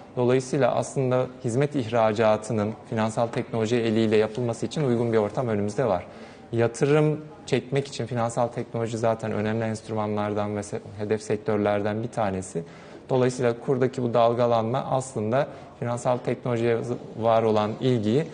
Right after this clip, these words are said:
daha da artıracak, yabancı yatırımcı ilgisini çekecek bir noktaya taşıyor. Ee, aynı şekilde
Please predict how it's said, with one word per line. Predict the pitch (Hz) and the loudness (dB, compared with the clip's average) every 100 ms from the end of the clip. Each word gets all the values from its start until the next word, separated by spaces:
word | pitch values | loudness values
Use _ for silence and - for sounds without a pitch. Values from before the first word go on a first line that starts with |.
| - - - | -16 -18 -4
daha | 135 139 135 | 0 2 4
da | |
artıracak, | 117 117 - 117 147 147 | 2 2 -2 0 0 2
yabancı | 120 120 123 131 | 2 2 2 2
yatırımcı | 123 123 120 113 | 2 0 0 2
ilgisini | 123 120 110 110 - 120 143 165 - - | 2 2 0 -2 -2 -2 0 -2 -8 -6
çekecek | 120 120 123 - | -2 2 0 0
bir | 117 | -4
noktaya | 110 - 127 165 - - | -4 0 2 2 -2 -4
taşıyor. | 123 120 92 90 92 - - - - - | -4 -2 -4 -6 -8 -18 -20 -20 -6 0
Ee, | 104 104 - | 2 2 2
aynı | 139 147 | 2 2
şekilde | 143 127 120 117 120 | 2 0 2 2 2